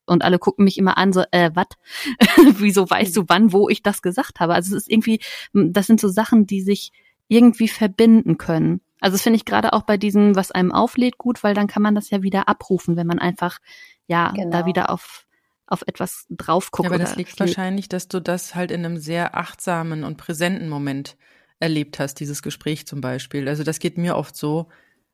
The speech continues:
Speaker 3: ähm, wenn man sich wirklich mal erlaubt, den anderen wirklich mal wahrzunehmen. Wie oft rennen wir im Alltag durch die Gegend und gucken noch nicht mal jemanden bewusst an? Und ich muss sagen, das habe ich mittlerweile auch verändert. Also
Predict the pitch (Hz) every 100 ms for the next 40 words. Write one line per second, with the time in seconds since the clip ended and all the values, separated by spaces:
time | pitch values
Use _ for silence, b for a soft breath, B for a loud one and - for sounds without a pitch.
0 | _ - 151 151 151 165 165 160 160 180
1 | 190 185 151 151 147 165 - 165 156 160
2 | 160 160 160 147 139 165 - 156 143 151
3 | 185 - 156 175 220 214 185 175 156 180
4 | - 175 - 180 - 165 - 170 180 165
5 | 190 196 180 170 - 175 170 160 160 147
6 | 160 - - 214 170 - 170 - 151 175
7 | 190 B B - 165 160 160 180 180 180
8 | 170 170 160 - 180 - 135 135 - 147
9 | 151